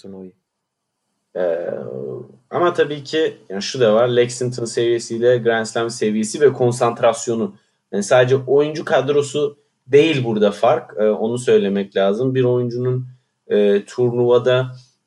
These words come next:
Speaker 2: bir daha düşük seviyeli bir turnuvada birçok oyuncu farklı şeyler, e, teknikler veya işte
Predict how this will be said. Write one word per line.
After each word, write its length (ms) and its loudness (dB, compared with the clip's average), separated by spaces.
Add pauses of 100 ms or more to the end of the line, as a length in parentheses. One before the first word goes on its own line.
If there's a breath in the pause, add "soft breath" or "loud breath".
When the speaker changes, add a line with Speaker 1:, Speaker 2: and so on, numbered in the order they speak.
(340)
Speaker 2:
bir 360 -4 (500)
daha 340 2
düşük 240 -6
seviyeli 440 2
bir 120 -8
turnuvada 440 -2
birçok 300 -4
oyuncu 540 -2 (640)
farklı 720 2
şeyler, 520 2
e, 640 0 (400)
teknikler 720 2
veya 220 4
işte 500 0